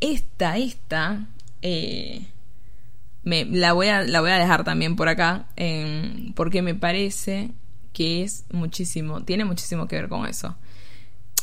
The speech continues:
Pero con, con todo en realidad, no solamente con los fracasos, es el cómo veas las situaciones, es el cómo las veas y cómo te las tomes y cómo las gestiones, ¿no?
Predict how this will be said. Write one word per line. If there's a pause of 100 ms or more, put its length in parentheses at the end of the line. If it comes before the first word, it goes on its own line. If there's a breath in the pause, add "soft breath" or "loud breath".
(200)
Pero
con,
con
todo
en
realidad,
no
solamente
con
los
fracasos,
es
el
cómo
veas (160)
las
situaciones, (100)
es
el
cómo
las
veas
y
cómo
te
las
tomes
y
cómo
las
gestiones, (140)
¿no?